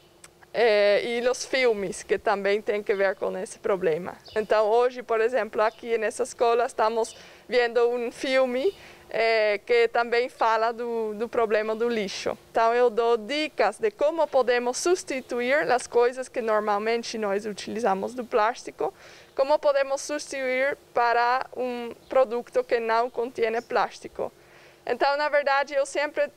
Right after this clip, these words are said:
termino minha palestra positivamente e eu acho que também as pessoas que estão, eh, assistindo sentem essa positividade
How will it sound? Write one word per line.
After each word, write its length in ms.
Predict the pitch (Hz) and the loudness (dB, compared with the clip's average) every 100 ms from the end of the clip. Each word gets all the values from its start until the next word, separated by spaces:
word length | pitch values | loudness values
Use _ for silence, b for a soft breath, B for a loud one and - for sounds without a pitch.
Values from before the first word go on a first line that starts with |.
| - - | -12 2
termino 500 | 277 269 294 339 330 | 2 2 0 2 2
minha 160 | 294 277 | 0 0
palestra 560 | 254 254 285 - 302 | 2 2 0 0 -2
positivamente 1200 | - 311 330 330 - 302 302 269 208 196 214 - | 2 2 2 -2 -4 -2 0 0 -2 -4 -8 -10
e 280 | - 254 262 | -8 -4 0
eu 180 | 269 294 | 2 4
acho 340 | 262 285 320 | 4 0 -4
que 340 | - 269 311 - | -4 -2 -2 -2
também 640 | - 262 247 262 285 - - | 0 0 2 0 -2 -12 -6
as 160 | 226 254 | -4 -2
pessoas 480 | 262 285 269 240 - | -4 -2 0 0 -2
que 120 | - | -10
estão, 520 | 262 269 226 247 247 - b b b | -4 0 2 0 -6 -12 b b b
eh, 800 | - 220 220 208 208 202 202 190 220 _ _ _ - _ - | 0 2 4 4 2 0 -4 -8 -12 _ _ _ -20 _ -4
assistindo 760 | 240 - 247 - 269 262 262 330 | -4 -4 -10 -10 -8 -6 -4 -6
sentem 580 | - 269 262 240 226 214 | -2 -2 0 -2 -2 0
essa 240 | - 208 | -2 -2
positividade 1200 | - 220 220 - 214 208 202 233 262 226 196 | 0 -2 -2 -10 -8 -4 0 0 0 -4 -14